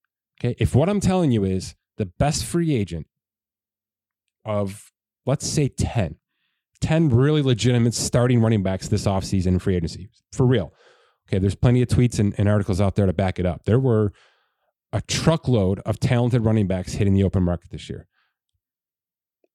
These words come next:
The best got six and a half million,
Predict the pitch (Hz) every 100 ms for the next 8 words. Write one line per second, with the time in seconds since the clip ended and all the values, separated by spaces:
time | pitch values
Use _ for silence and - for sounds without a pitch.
0 | _ _ _ _ _ _ 123 113 165 160
1 | 104 - - _ _ _ _ - - -
2 | 160 - 143 127 117 117 110 104 107